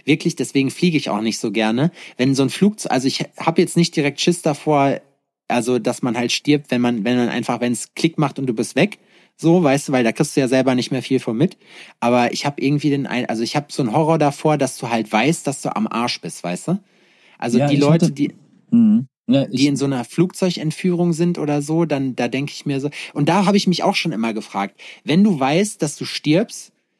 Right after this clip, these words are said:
Speaker 1: warum greift man die Leute da nicht an? Weil man ist immer noch mehr als die, weißt du, wie ich meine? So, weil e-, egal, wer, ob man, wenn man beim Versuch, sich zu retten, drauf geht, ist das eine Sache so,
Speaker 2: Ja, aber
Speaker 1: oder?
Speaker 2: das ist der, äh, eigene Lebenserhaltungstrieb.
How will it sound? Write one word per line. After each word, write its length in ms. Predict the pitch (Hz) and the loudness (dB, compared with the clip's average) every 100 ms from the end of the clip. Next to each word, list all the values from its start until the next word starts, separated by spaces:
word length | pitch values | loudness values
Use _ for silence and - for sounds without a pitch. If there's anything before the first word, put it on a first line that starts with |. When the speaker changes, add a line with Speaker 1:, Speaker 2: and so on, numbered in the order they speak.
| _ | _
Speaker 1:
warum 360 | - 143 156 185 | -2 0 2 2
greift 320 | 113 131 170 175 | 2 0 0 0
man 120 | 156 | 2
die 80 | 143 | 2
Leute 300 | 139 170 143 | 2 2 0
da 100 | 135 | 0
nicht 180 | 131 - | -2 -2
an? 180 | 143 104 | -2 0
Weil 120 | 101 | 0
man 140 | 107 | -2
ist 140 | 104 - | -2 -4
immer 220 | 151 139 | 0 0
noch 240 | 139 - _ _ _ | -2 -6 _ _ _
mehr 280 | 127 139 131 | -2 0 0
als 240 | 85 90 - | -2 -6 -8
die, 180 | 90 82 | -10 -6
weißt 220 | 127 - | -6 -6
du, 40 | |
wie 60 | 95 | -8
ich 100 | 85 | -6
meine? 320 | 90 87 117 147 _ _ _ _ _ _ | -6 -4 -4 -8 _ _ _ _ _ _
So, 260 | - 113 123 | -4 -2 0
weil 240 | 117 117 | 0 0
e-, 200 | 107 107 135 | -4 -4 -2
egal, 300 | 147 165 143 | 2 2 2
wer, 160 | - | 0
ob 120 | 135 | 0
man, 200 | 160 147 | 0 0
wenn 100 | 135 | 0
man 140 | 143 139 | 0 2
beim 160 | 143 | 0
Versuch, 320 | 139 131 160 180 | 0 0 0 0
sich 200 | 165 - | -4 -6
zu 120 | 131 | -4
retten, 260 | 147 - 165 | -4 -2 -2
drauf 280 | 147 170 | 0 0
geht, 180 | - 156 | 0 -2
ist 140 | 139 156 | -2 -4
das 140 | 143 | -4
eine 260 | 131 151 156 | -2 0 0
Sache 300 | 151 147 147 | -2 -4 -4
so, 120 | 143 | 0
Speaker 2:
Ja, 120 | 120 | 2
aber 100 | 135 | 4
Speaker 1:
oder? 80 | 135 | 2
Speaker 2:
das 180 | 120 120 | 2 2
ist 40 | |
der, 520 | 123 123 113 120 117 113 | 2 2 2 4 2 2
äh, 40 | |
eigene 360 | 127 147 135 123 | 2 4 4 4
Lebenserhaltungstrieb. 1200 | 107 123 139 - 95 113 113 90 - - 82 - | 4 2 2 -2 -2 -2 -2 -4 -6 -8 -8 -10